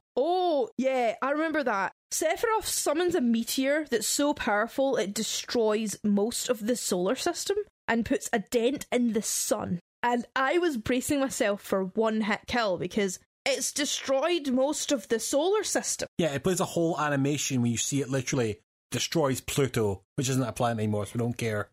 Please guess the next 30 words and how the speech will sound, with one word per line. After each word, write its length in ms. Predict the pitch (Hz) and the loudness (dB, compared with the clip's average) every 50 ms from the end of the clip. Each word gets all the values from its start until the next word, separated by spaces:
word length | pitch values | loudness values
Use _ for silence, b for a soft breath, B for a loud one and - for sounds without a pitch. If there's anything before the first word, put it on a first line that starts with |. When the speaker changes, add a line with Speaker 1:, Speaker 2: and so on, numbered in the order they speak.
| _ - | _ -4
Speaker 1:
A 80 | - 214 | -4 0
dwarf 220 | - 240 240 240 | 0 0 0 0
planet's 260 | - 285 254 247 233 | 0 -2 -2 0 -2
still 200 | - - 240 226 | -2 0 0 0
a 20 | 214 | 0
planet, 320 | - - 202 190 190 - | 0 -2 -2 -2 -2 -2
Sandro. 320 | - 202 196 190 202 196 - _ _ _ _ _ _ | -2 -2 -2 -2 -4 -6 -6 _ _ _ _ _ _
Speaker 2:
It 140 | - 143 127 | -6 -6 -4
destroys 580 | 143 131 - - - - 160 180 180 180 165 127 | -2 -2 -2 -2 0 0 0 2 2 2 2 0
the 120 | - 156 | 0 0
rings 200 | 143 147 151 131 | 2 2 2 2
of 100 | 135 120 | 0 -2
Saturn. 640 | - - 147 131 123 - - 123 110 104 95 92 - - _ _ _ _ _ _ | -2 -2 -2 -2 -2 -2 -2 -2 -2 -2 -2 -4 -8 -10 _ _ _ _ _ _
It 200 | 151 147 - - _ _ _ | -4 -4 -4 -10 _ _ _
blows 400 | 156 147 160 180 196 - - - | 2 2 4 4 2 2 0 -2
through 200 | - 170 175 147 | 0 0 0 0
Jupiter. 680 | 120 - 156 165 - 160 135 - 113 107 98 95 - - _ _ _ _ _ _ | 0 0 0 0 0 -2 -2 0 0 0 -2 -4 -8 -12 _ _ _ _ _ _
It 140 | - 170 170 | -4 -2 0
just 180 | 180 196 - | 0 -2 -2
goes 220 | - - 208 196 - | 0 0 0 0 2
through 140 | - 196 - | 0 0 0
all 240 | - 147 147 156 | 2 2 2 2
these 160 | 156 156 156 147 | 2 2 2 0
other 180 | 143 143 143 | 0 0 0
planets 600 | - - - 160 139 139 127 117 - - - - - | -2 0 0 0 2 2 0 -2 -2 -6 -8 -4 -2
until 220 | 135 - 143 156 | 0 0 0 -2
it 100 | - - | -2 -2
hits 300 | - - - - - - | -4 -4 -2 -2 -4 -4
the 140 | - 139 131 - | -2 -2 -2 0
sun 320 | - 139 123 117 110 110 | 0 0 2 2 0 0